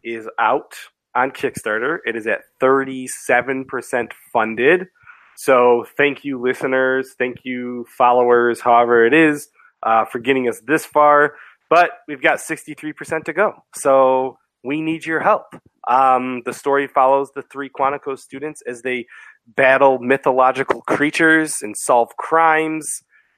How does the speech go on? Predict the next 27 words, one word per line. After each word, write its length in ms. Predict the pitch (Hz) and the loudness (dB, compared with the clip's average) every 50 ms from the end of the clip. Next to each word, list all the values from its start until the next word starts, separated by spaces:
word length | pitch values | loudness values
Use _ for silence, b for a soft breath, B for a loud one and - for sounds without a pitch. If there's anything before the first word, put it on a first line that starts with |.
| _ 120 | _ -6
uh, 180 | 120 117 113 110 | -4 -2 -2 -2
across 420 | - - - 151 131 123 - - | -4 -2 0 2 2 2 -2 -6
the 160 | - - 107 _ | -16 -18 -14 _
globe. 640 | - - 135 156 175 170 165 160 160 160 160 151 147 | -12 -4 0 4 6 6 8 8 6 6 4 2 0
It's 220 | 147 120 - - | -2 -4 -4 -8
got 240 | - - 113 113 107 _ - | -8 -6 -6 -6 -6 _ -4
action. 460 | 156 151 147 - - - 156 147 131 | -4 -4 -4 -6 -10 -14 -14 -14 -14
It's 100 | 113 _ | -16 _
got 140 | - 104 98 - | -20 -20 -18 -8
comedy. 580 | - 160 156 151 147 147 147 147 143 139 135 _ _ _ _ _ _ _ - | -4 -2 -2 -2 -4 -6 -10 -10 -12 -14 -16 _ _ _ _ _ _ _ -20
It's 120 | 131 - | -16 -8
got 140 | - 185 170 | -6 -4 -2
everything 320 | 175 180 170 160 165 156 143 | -2 -4 -4 -8 -10 -12 -10
that 100 | 147 123 | -12 -12
you 160 | 123 120 117 | -14 -14 -10
want 240 | 120 120 117 117 - _ _ _ | -8 -6 -6 -6 -8 _ _ _
from 180 | - 123 110 | -14 -12 -12
a 40 | 101 | -14
comic 280 | - - 110 98 90 - _ _ | -14 -12 -12 -12 -12 -16 _ _
book. 100 | 82 - _ _ - - - | -20 -20 _ _ -20 -14 -8
So 200 | - 127 117 110 | -4 -4 -4 -4
check 220 | 107 - 147 151 | -4 -2 -2 0
out 160 | 165 175 170 170 | 2 2 2 2
In 140 | 165 160 | 0 -2
Fairy, 500 | - - - 135 127 127 127 127 127 127 - | -4 -6 -2 0 0 0 0 -2 -4 -4 -2
I 220 | - 131 135 143 135 | 0 2 2 2 0
N 220 | 127 123 123 120 | 0 -2 -2 -4